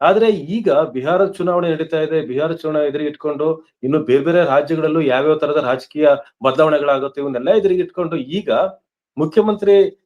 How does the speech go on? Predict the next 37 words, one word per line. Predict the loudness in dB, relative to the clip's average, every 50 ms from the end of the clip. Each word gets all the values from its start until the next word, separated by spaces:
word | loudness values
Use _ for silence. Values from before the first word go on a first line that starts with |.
| _ -4 -4
ಬದಲಾವಣೆ, | -2 2 4 4 4 4 2 2 0 0 -2 -6 _ _ _ _
ಉಪಮುಖ್ಯಮಂತ್ರಿ | -6 -2 -2 -2 0 0 0 0 2 2 0 2
ಬದಲಾವಣೆ | 2 0 0 2 2 2 2 2 2
ಅನ್ನುವಂತ | 2 2 2 0 -2 0 -2
ಚರ್ಚೆ | -4 -6 -4 -6 -8 -8 -2 2 2 4
ಈಗ | 4 2
ಕರ್ನಾಟಕದಲ್ಲಿ | 0 0 -2 -2 -2 -2 -4 -4 -4 -4 -6 -4 -4
ನಡೀತಾ | -4 -4 -4 -2 0 -2
ಇದೆ. | -2 0 -2 -4 -2 0 0 -2 -2 -2 -8 _ _ _ _ _ _ _ _ -2
ಇದು | -2 2 4 4
ಒಂದ್ | 4 4 2
ರೀತಿ | 0 2 2 0
ಬಿ | 0 2 0 -2
ಜೆ | 0 2 0 0
ಪಿಗೆ, | 0 -2 -2 0 0 0 0 -2 -6 _ _ _ _ -8
ಆ, | -2
ಒಂದು | 0 0 2 2 0 0 0 -2 -4
ಚರ್ಚೆಯನ್ನ, | -2 -2 -2 -2 0 0 2 2 4 4 2
ಒಂದು | 2 2 0 -4 -6
ವಿಷಯವನ್ನ | -8 -10 -6 0 2 4 4 4 4 2 2
ಒಂದು | 2 2 0 -4
ಬಂಗಾರದ | -4 -4 -4 -2 -2 0 0 2 2 2 0
ತಟ್ಟೆಯಲ್ಲಿ | 2 0 -2 -2 -2 0 0 0 0
ಇಟ್ಕೊಂಡು | 0 0 0 2 2 2
ಬಿ | 2 0 -4 -2
ಜೆ | -2 -4 -4
ಪಿಗೆ, | -4 -6 -4 0 0 0 0 -2 _ _ _ _ -4 -2
ಆ, | 0 0 0 0 -4 -6
ಬಿ | -8 -4
ಜೆ | 0 0 0
ಪಿ | 0 -2 -2
ಕೈಗೆ | -2 -2 -2 0 -2 -4
ಕೊಟ್ಟಿರೋ | -4 -6 -10 -6 -4 -2 -2 -2
ರೀತಿನಲ್ಲಿ | -2 -4 -6 -6 -6 -6 -4 -2
ಇದೆ | -2 -2 -4
ವಿಷಯ | -4 -6 -10 -10 -12
ಈಗ. | -12 -12